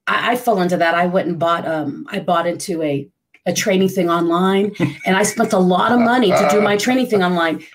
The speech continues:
Speaker 1: I had, didn't put that class up until, like, three years later.
Speaker 2: Oh,
Speaker 1: Okay.
Speaker 2: I s-,
Speaker 1: So
Speaker 2: I
Speaker 1: I've been spending for three years on this course, this platform that I haven't used, and now I'm just now using it. But
Speaker 2: I actually won a guy's,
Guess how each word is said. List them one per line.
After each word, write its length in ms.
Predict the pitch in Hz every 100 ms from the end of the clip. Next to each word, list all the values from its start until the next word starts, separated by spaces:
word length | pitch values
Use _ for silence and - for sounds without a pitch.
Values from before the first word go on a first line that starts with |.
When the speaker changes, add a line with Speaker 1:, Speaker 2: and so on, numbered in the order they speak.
| _ -
Speaker 1:
I 140 | 269
had, 260 | 294 254 175
didn't 240 | 220 214 -
put 200 | 254 -
that 200 | 208 -
class 380 | 233 240 240 -
up 300 | 214 - - _
until, 300 | 233 196 240
like, 200 | 208 202 -
three 260 | 196 247
years 320 | 247 240 196
later. 420 | 180 208 311 - - _ _ _ _ -
Speaker 2:
Oh, 200 | 165 151
Speaker 1:
Okay. 200 | 185 208
Speaker 2:
I 100 | 233
s-, 160 | 240 - -
Speaker 1:
So 160 | -
Speaker 2:
I 80 | 220
Speaker 1:
I've 220 | - 294
been 140 | 320 277
spending 420 | - 330 311 247
for 160 | - 233
three 340 | - 302 330
years 400 | 277 330 277 208
on 200 | 220 240
this 120 | 233
course, 600 | - - 294 185 202 - - _ _ -
this 160 | 247
platform 580 | 226 - 311 330 - 214
that 120 | 208 202
I 60 |
haven't 460 | 185 247 262 254 220
used, 360 | 262 208 185 -
and 240 | 196 208
now 220 | 214 240
I'm 100 | 226
just 220 | 208 196
now 140 | 190 180
using 380 | 185 233 170 -
it. 100 | - _ _ _ _
But 220 | - - _ _ -
Speaker 2:
I 80 | 190
actually 300 | 202 190 160
won 280 | 127 135 143
a 100 | 139
guy's, 560 | 120 110 104 - -